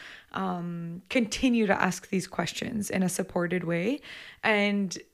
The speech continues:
in my, um, experience with that program, I had also the opportunity to live in,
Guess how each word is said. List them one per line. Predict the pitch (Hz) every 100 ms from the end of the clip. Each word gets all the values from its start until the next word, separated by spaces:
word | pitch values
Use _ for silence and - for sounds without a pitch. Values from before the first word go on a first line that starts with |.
| _
in | 233 254 254
my, | 240 214 208 196 190 185 180 185 -
um, | 190 190 180 175 175 196 - _ _ _ _ _
experience | - - 208 208 196
with | 202
that | 185 175
program, | - 220 208 190 180
I | 185
had | 180 196 185
also | 196 190 190
the | 190
opportunity | 185 190 - 185 190 185
to | 180 190
live | 180 180 175
in, | 180 170